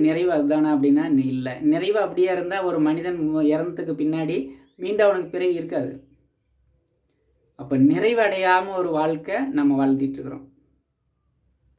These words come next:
நிறைவான வாழ்க்கை அப்படிங்கிறது எது அப்படின்னா, என்னை நான் உணரணும். என்னை நான் உணர்ந்தேன்னா இந்த, இந்த அண்டத்தை நான் உணர்ந்த மாதிரி, இந்த மகா சக்தியை நான் உணர்ந்த மாதிரி. அப்ப இந்த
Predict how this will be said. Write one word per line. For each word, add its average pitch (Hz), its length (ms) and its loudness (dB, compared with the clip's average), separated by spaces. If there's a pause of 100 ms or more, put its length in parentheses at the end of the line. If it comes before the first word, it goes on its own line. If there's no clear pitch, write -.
(840)
நிறைவான 214 560 4
வாழ்க்கை 190 460 -2
அப்படிங்கிறது 165 520 -2 (100)
எது 143 180 0
அப்படின்னா, 135 400 2 (1040)
என்னை 131 340 2
நான் 135 260 2
உணரணும். 120 380 -8 (2500)
என்னை 208 380 2
நான் 208 280 0
உணர்ந்தேன்னா 208 420 -2
இந்த, 185 140 -2 (160)
இந்த 160 140 -2
அண்டத்தை 180 400 -2
நான் 170 160 0
உணர்ந்த 151 280 4
மாதிரி, 139 200 0 (960)
இந்த 147 120 2 (100)
மகா 165 240 0
சக்தியை 180 400 -4
நான் 160 160 -2
உணர்ந்த 151 220 4
மாதிரி. 135 280 0 (1400)
அப்ப 151 180 -2
இந்த 151 220 6